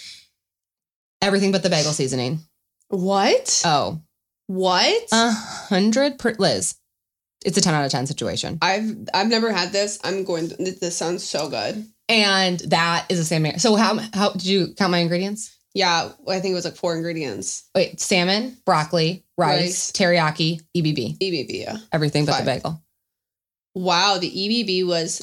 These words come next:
Speaker 2: the, really threw me for a loop there.
Speaker 1: And if you have chives, chives.
Speaker 2: And also, it sounds like
Speaker 1: I mean, not chives, green onions.
Speaker 2: It sounds like a thing where you could throw in carrots in there too,
Speaker 1: Oh,
Speaker 2: and
Speaker 1: a hundred percent.
Speaker 2: peppers and
Speaker 1: Or you could throw
Speaker 2: whatever.
Speaker 1: whatever veggies you have, or get a rotisserie chicken if you don't like salmon.
Speaker 2: Yeah.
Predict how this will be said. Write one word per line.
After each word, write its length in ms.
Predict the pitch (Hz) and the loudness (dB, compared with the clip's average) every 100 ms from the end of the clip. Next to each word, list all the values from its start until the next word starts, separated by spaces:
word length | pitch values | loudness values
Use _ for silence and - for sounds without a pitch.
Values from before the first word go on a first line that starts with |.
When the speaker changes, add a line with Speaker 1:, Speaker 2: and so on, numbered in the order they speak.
| - | -6
Speaker 2:
the, 840 | 196 185 180 165 151 147 95 - - | -6 -4 -2 0 -2 -6 -8 -10 -4
really 240 | 190 175 | -2 0
threw 140 | 185 185 | 0 -2
me 120 | 180 | -2
for 140 | 185 | -4
a 60 | 170 | -4
loop 180 | 185 180 | -2 0
there. 100 | 196 | 2
Speaker 1:
And 100 | 262 | 4
if 100 | 254 | 4
you 100 | 240 | 2
have 180 | 214 220 | 2 2
chives, 480 | 180 165 190 - - _ | 2 2 0 -4 -6 _
chives. 400 | - - - - - | -6 -4 -4 -6 -2
Speaker 2:
And 100 | 302 | 2
also, 220 | 381 403 | 2 2
it 80 | 392 | 0
sounds 320 | - 285 320 | 2 0 2
like 80 | 392 | 4
Speaker 1:
I 20 | |
mean, 100 | 277 | 4
not 140 | 269 220 | 4 4
chives, 280 | 175 117 - | 2 0 -4
green 220 | - 156 | 0 0
onions. 340 | 113 101 180 - | 0 -4 -6 0
Speaker 2:
It 120 | 277 | 2
sounds 180 | 320 311 | 2 2
like 100 | 370 | 0
a 60 | 359 | 0
thing 200 | 330 285 | 0 0
where 120 | 277 | 2
you 140 | 262 | 2
could 180 | 247 220 | 0 0
throw 260 | 226 220 214 | 2 2 4
in 360 | 214 208 208 | 4 4 0
carrots 840 | 208 - 185 185 - - - - - | -2 -2 0 -2 -4 -6 -6 -6 -6
in 120 | - 185 | -2 0
there 200 | 170 175 | 0 0
too, 340 | - 180 147 | 0 0 0
Speaker 1:
Oh, 120 | 285 254 | 2 4
Speaker 2:
and 60 | 214 | 2
Speaker 1:
a 20 | |
hundred 200 | - 240 | 2 2
percent. 180 | 220 233 | 2 2
Speaker 2:
peppers 500 | 185 175 160 160 - | 2 0 0 -2 0
and 120 | 190 | 0
Speaker 1:
Or 100 | 190 | 2
you 20 | 175 | 2
could 100 | 185 | 2
throw 180 | 302 | 2
Speaker 2:
whatever. 240 | 277 214 226 | 4 4 2
Speaker 1:
whatever 40 | |
veggies 280 | 226 226 214 | 2 2 2
you 60 | 208 | 0
have, 140 | 208 - | -2 0
or 200 | 302 262 | 0 4
get 120 | 254 | 4
a 60 | |
rotisserie 360 | 247 220 226 226 | 4 4 2 2
chicken 260 | 226 226 202 | 2 4 4
if 100 | 175 | 4
you 60 | |
don't 120 | 160 | 2
like 140 | 131 120 | 0 -2
salmon. 340 | 139 123 - - | -6 -8 -10 -8
Speaker 2:
Yeah. 320 | 135 123 - | -4 -2 -4